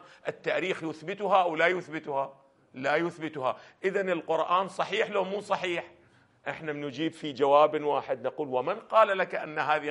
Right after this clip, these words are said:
قصص تاريخية حتى تبحث تاريخها وزمانها وكذا إلى آخره؟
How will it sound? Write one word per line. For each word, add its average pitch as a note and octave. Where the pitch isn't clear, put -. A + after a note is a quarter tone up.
قصص F3+
تاريخية D#3
حتى D3+
تبحث D#3
تاريخها D3
وزمانها C3+
وكذا B2
إلى A2
آخره؟ -